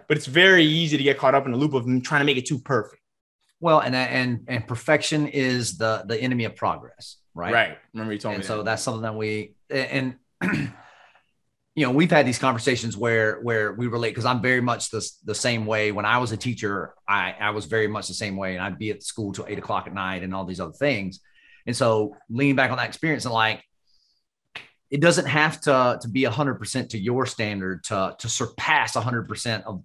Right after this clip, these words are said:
Speaker 2: the expectations of what people are coming in and what they're paying for, right? And so that's,
Speaker 1: <laughs> You,
Speaker 2: that's been
Speaker 1: you,
Speaker 2: a, a key thing.
Speaker 1: you told me that it's the kids who got C's in school that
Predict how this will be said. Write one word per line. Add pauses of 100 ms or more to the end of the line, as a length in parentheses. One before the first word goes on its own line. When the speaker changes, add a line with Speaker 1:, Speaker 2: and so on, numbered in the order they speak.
Speaker 2:
the
expectations (400)
of
what
people
are
coming
in
and
what
they're
paying
for, (720)
right? (500)
And
so (100)
that's, (300)
Speaker 1:
<laughs>
You,
Speaker 2:
that's
been
Speaker 1:
you,
Speaker 2:
a,
a (100)
key
thing. (280)
Speaker 1:
you
told
me
that
it's
the
kids
who
got
C's
in
school
that